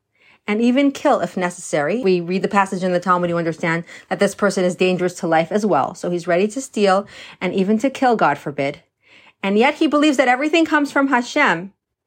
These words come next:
and he's praying to Hashem to make him successful. Here's a person with faith,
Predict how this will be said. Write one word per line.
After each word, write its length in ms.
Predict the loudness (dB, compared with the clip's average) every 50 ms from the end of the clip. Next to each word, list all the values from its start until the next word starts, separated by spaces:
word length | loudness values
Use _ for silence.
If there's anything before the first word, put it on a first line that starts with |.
| _ _ _ -20 _ _ _ 0
and 140 | 2 2
he's 160 | 2 0 -2 -6
praying 560 | -10 -4 0 2 4 4 4 2 0 -2 -4
to 160 | -6 -8 -8
Hashem 640 | -4 -4 -4 -4 -4 -2 -2 0 0 -2 -4 -10 -18 _ _ _ _ _ _ _ _ _ _ _ _ _ _ _ _ -16
to 120 | -6 -2
make 180 | 0 0 0 0
him 160 | -2 -4 -6
successful. 720 | -6 -6 -8 -6 -2 -2 -2 -2 -4 -6 -10 -12 -12 -14 -18 _ _ _ _ _ _ _ _ _ _ _ _ _ _ _ _ _ _
Here's 240 | 0 0 2 2 2
a 60 | 0
person 340 | 0 0 0 2 2 2 4
with 180 | 2 2 0
faith, 600 | -2 -2 0 0 0 0 -4 -8 _ -20 -20 _